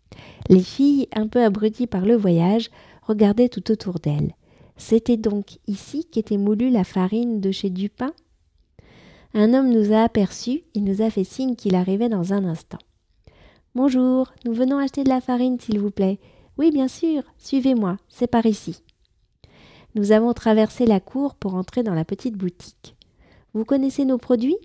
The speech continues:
nous a-t-il demandé. « Nous avons goûté le pain de chez Dupin. C'est comme ça que nous avons fait connaissance avec votre moulin. » Patiemment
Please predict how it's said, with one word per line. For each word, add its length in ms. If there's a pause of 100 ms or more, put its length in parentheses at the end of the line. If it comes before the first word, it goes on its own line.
nous 160
a-t-il 300
demandé. « 480 (680)
Nous 180
avons 220
goûté 340
le 160
pain 240
de 160
chez 180
Dupin. 400 (260)
C'est 140
comme 200
ça 160
que 140
nous 120
avons 220 (180)
fait 180
connaissance 540
avec 240
votre 240
moulin. » 320 (840)
Patiemment 600